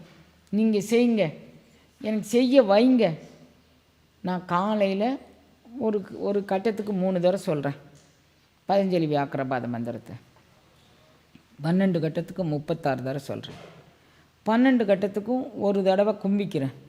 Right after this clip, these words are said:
இப்போ பன்னெண்டு கும்பித்தலாச்சு. இதுல உங்களுக்கு ஒரு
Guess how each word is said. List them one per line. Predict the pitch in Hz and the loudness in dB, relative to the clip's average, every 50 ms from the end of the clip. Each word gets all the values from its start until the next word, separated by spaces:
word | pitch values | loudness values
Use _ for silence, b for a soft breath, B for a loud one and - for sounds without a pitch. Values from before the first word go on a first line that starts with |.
| - - _ - | -20 -20 _ -8
இப்போ | 180 202 190 - 185 180 | -8 -6 -4 -2 -2 0
பன்னெண்டு | 190 190 185 170 165 | 0 0 -2 -4 -4
கும்பித்தலாச்சு. | - 165 170 165 170 165 165 147 147 139 120 - - - - - _ _ _ b b b b b b b b b b b b b _ 202 | -4 -4 -4 -4 -4 -6 -6 -6 -6 -6 -8 -10 -12 -18 -20 -20 _ _ _ b b b b b b b b b b b b b _ -4
இதுல | 214 214 220 208 202 | -2 0 2 2 2
உங்களுக்கு | 185 190 190 190 190 185 185 185 | 0 0 0 0 0 -2 0 -2
ஒரு | 185 175 | -2 -2